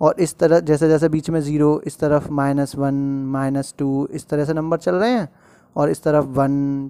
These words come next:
टू, इस तरह से नंबर चल रहे हैं। इस तरह से इसको आप दिमाग में रखिए, एक्स की वैल्यूज़ इस तरीके से हैं और हमें theta का, obviously पैरामीटर का method of moment estimator फाइंड करना है।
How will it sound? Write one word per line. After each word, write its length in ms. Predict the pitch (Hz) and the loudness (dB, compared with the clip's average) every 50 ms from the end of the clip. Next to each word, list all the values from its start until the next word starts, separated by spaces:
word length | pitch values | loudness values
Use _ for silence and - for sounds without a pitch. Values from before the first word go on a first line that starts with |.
| - _ - | -10 _ -4
टू, 220 | 143 135 135 151 | -2 -2 -2 -2
इस 140 | 156 139 - | -4 -8 -8
तरह 180 | - 127 123 | -8 -8 -8
से 100 | 117 123 | -6 -8
नंबर 260 | 120 117 113 113 113 - | -10 -10 -10 -10 -12 -12
चल 140 | - 139 | -12 -12
रहे 140 | 127 123 131 | -10 -8 -10
हैं। 80 | - - | -8 -8
इस 180 | - 165 - | -8 -8 0
तरह 200 | - 175 165 170 | 2 4 4 4
से 160 | 160 - 185 180 | 4 2 0 -2
इसको 260 | 160 - - - 165 | -2 -4 -2 0 2
आप 360 | 165 180 220 247 - _ _ _ _ _ - | 4 4 2 2 -2 _ _ _ _ _ -6
दिमाग 300 | 139 139 139 131 131 131 | -4 -2 -2 -2 -2 -4
में 140 | 139 156 165 | -2 0 0
रखिए, 300 | 147 127 - - 127 127 | -2 -2 -4 -6 -6 -6
एक्स 280 | - - 143 131 - - | -4 -6 -6 -8 -10 -6
की 100 | - 170 | -2 0
वैल्यूज़ 320 | 147 147 143 160 185 170 | 0 0 0 0 -2 -2
इस 140 | 160 - - | -4 -6 -4
तरीके 320 | - 151 143 139 135 143 135 | -2 -2 -2 -2 -4 -6 -8
से 80 | - | -10
हैं 140 | 127 120 117 _ _ _ _ - - - _ _ _ - | -14 -18 -20 _ _ _ _ -20 -20 -20 _ _ _ 2
और 120 | 170 180 | 2 2
हमें 240 | 165 165 175 196 214 | 2 2 0 0 -2
theta 640 | 214 _ - - - 180 185 196 - 226 208 175 | -4 _ -10 -6 -2 -2 -2 4 4 6 6 6
का, 340 | - - 139 143 170 185 254 - _ _ - | 4 2 -2 -2 -2 -4 -8 -14 _ _ 0
obviously 520 | 160 151 147 147 160 160 151 - 175 190 | 0 2 4 4 4 2 2 2 -2 -4
पैरामीटर 640 | 190 - 165 156 147 156 151 156 151 139 147 135 127 | 0 2 2 4 4 2 2 2 0 0 0 -2 -2
का 280 | - 151 175 240 285 - - - - - - - - _ _ _ - | 0 0 0 0 -2 -6 -12 -20 -20 -20 -20 -20 -20 _ _ _ 0
method 340 | 147 156 156 151 156 170 175 | 2 2 4 4 4 6 6
of 160 | 202 208 185 | 6 4 4
moment 420 | 175 160 160 160 170 175 185 160 | 2 2 4 4 4 2 2 2
estimator 480 | 165 156 - - 160 156 151 139 165 165 | 0 0 0 0 0 0 2 2 2 0
फाइंड 440 | 156 - 147 139 147 196 233 285 302 - _ _ _ - | 2 0 -2 -2 0 0 -2 -2 -4 -6 _ _ _ -6
करना 280 | - 127 123 127 131 | -6 -6 -6 -8 -12
है। 160 | 123 - - | -14 -18 -20